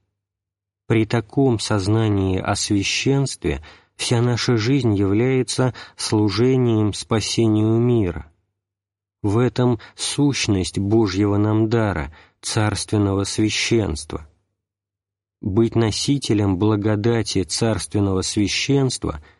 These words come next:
первое послание Петра, глава вторая, стихи пятый и девятый — возможно, и не имея священнического сана.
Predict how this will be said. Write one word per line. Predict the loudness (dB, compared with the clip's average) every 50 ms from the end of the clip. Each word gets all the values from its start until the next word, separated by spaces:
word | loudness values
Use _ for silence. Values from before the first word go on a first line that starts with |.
| _ _ _ _
первое | 0 0 0 0 0 0 -2 -2
послание | -2 -2 -4 -2 -2 0 0 2 0 0 0 -2 -2
Петра, | -2 -4 -4 -2 -2 0 0 0 -2 -6 -12 -14 -6 -2
глава | 0 0 2 2 0 -2
вторая, | -4 -4 -4 -2 -2 0 0 0 0 0
стихи | -2 -4 -4 -4 -4 -4 -2 -2 -2 -2 -2
пятый | 0 0 0 0 0 0 0 0 2
и | 2
девятый — | 0 0 0 0 0 0 -2 -2 -6 -8 -12 -16 _ _ _ _ _ _ _ _ _ _ _ _ _ _ _ _ -2
возможно, | 0 0 0 0 0 0 2 2 4 2 2 2 2 2 2 2 0 -2
и | -2 -2 0 2
не | 4 4 4 4 4 4 2 2
имея | 2 2 2 2 2 2 0
священнического | -2 -2 0 0 0 0 0 0 2 2 2 2 0 -2 -4 -6 -6 -4 -2 -2 0 0
сана. | -2 -4 -4 -2 0 0 0 0 -2 -6 -8